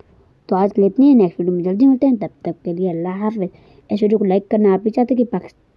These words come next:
कि दुनिया का सबसे बड़ा vlogger पाकिस्तानी हो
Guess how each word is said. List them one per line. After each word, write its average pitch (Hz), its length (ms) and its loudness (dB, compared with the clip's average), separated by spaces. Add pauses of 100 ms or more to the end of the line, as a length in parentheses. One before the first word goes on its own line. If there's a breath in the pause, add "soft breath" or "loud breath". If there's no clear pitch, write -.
(520 soft breath)
कि 196 80 2
दुनिया 208 280 2
का 220 100 -2
सबसे 214 360 -2
बड़ा 196 720 -2
vlogger 185 460 0
पाकिस्तानी 190 720 -2
हो 196 220 2